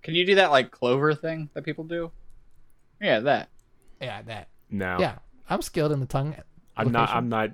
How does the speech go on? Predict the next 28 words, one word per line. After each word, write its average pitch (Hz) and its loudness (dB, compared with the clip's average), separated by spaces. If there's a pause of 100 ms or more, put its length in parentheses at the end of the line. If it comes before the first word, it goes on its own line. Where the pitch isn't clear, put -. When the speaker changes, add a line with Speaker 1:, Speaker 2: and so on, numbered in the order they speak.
Speaker 3:
I, 110 2
I 104 2
haven't 104 -2
practiced 98 -4 (480)
tongue 120 0
techniques. 98 -4 (960)
Speaker 2:
Can 131 0
you 131 0
tear, 139 2 (240)
uh, 131 0
tie 135 0
a 123 0
cherry 135 -2
knot 135 -2
with 131 -6
your 135 -2
hands? 143 -4 (760)
Speaker 3:
Yes. 95 -4
Speaker 1:
No, 131 8
not 143 10
with 185 6
my 185 8
hands. 175 6 (400)
Speaker 2:
<laughs> 226 -10 (1000)
I 170 2
don't 185 2
get 196 2
it. 175 -2